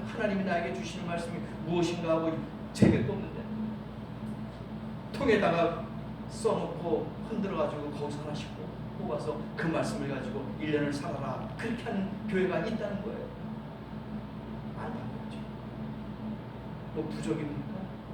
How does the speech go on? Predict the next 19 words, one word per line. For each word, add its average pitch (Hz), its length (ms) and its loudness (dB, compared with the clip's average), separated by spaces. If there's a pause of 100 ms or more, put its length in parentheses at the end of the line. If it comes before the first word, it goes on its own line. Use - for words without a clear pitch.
(520)
수호신이에요. 156 640 -2 (1600)
그 190 160 8
하나 196 340 12
말씀 190 360 8
한 208 260 4
구절 190 260 6
갖고 190 520 4
우리가 185 240 6
살 208 200 2
수는 214 240 0
없어요. 170 380 0 (1040)
육십육 196 560 4
권 196 220 4
전체 - 600 4 (500)
신약 196 400 4
구약 185 220 2
말씀을 165 360 0
가지고 160 320 2
살아야지, 208 640 2